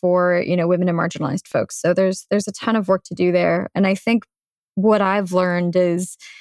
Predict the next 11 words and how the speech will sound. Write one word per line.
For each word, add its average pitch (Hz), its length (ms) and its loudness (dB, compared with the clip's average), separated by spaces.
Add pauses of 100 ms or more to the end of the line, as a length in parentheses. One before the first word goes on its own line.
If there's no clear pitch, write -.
(260)
you 208 80 4
know, 196 140 4
I'm 208 220 0
always 196 340 0
looking 185 300 0
for 170 680 0 (420)
allies 175 1000 -2
and 175 580 -2 (300)
other 175 720 0
kind 185 120 -2
of 170 240 -4